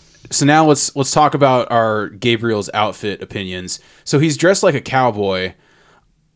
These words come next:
I don't mind the cowboy look too much. What bothered me was there was a rose just, like, hanging out of the vest. It wasn't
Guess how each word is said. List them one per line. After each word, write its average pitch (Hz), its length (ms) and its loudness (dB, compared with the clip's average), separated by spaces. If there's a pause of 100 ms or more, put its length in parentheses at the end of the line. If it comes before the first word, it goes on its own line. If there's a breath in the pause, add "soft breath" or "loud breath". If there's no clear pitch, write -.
(120)
I 165 100 4
don't 269 180 4
mind 170 240 2
the 127 60 0
cowboy 156 440 4
look 160 220 4
too 175 180 0
much. 175 420 2
What 143 200 2
bothered 185 320 4
me 131 180 2
was 151 160 4
there 147 120 4
was 143 120 4
a 131 80 4
rose 123 460 4
just, 127 240 -2
like, 98 340 -2
hanging 120 580 -2
out 107 360 0
of 95 120 -4
the 95 80 -6
vest. 101 360 -4
It 147 60 2
wasn't 170 420 2